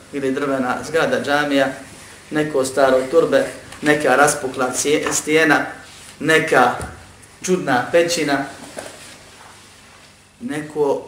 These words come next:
bogumilsko svetište, ko što ima na našem kantonu, na tromeđi tri opštine, gdje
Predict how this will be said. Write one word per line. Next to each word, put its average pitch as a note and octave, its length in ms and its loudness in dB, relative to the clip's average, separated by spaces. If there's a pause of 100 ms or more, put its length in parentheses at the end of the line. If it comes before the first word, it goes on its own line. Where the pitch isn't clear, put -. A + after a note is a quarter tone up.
bogumilsko C#3+ 840 -2
svetište, B2+ 640 0
ko B2 160 -12
što C3 180 -8
ima C3+ 260 -4
na C3 80 -4
našem B2+ 340 -4
kantonu, B3+ 440 -2 (680)
na - 280 6
tromeđi C3 360 2
tri C3+ 240 -2
opštine, C3+ 500 -6 (1080)
gdje C3 220 -4